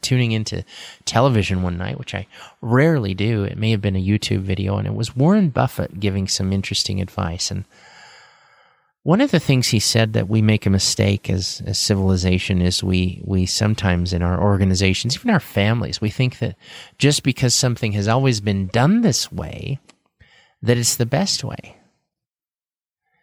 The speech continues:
And he struck at the error of this thinking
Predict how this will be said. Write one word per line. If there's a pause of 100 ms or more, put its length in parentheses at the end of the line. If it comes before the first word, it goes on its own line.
(380)
And
he (1000)
struck
at
the
error
of
this
thinking